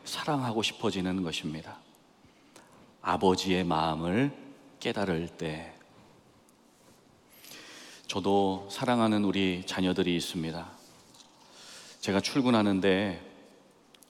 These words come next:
몇 년 전의 일이었어요. 아침에 저희 딸이 갑자기 저한테 달려와서 이야기를 합니다. "아빠, 오늘은 빨리 와야 돼."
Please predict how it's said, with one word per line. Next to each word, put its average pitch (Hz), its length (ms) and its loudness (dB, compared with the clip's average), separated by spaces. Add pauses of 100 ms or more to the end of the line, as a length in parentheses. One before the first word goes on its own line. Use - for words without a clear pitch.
(360)
몇 101 180 2
년 117 160 6
전의 107 320 4
일이었어요. 87 580 0 (2000)
아침에 - 320 2
저희 95 300 2
딸이 98 240 4
갑자기 95 380 0
저한테 90 320 -2
달려와서 87 540 0
이야기를 87 400 2
합니다. 78 440 -4
"아빠, 92 580 6
오늘은 120 920 6
빨리 180 240 6
와야 131 280 8
돼." 127 440 4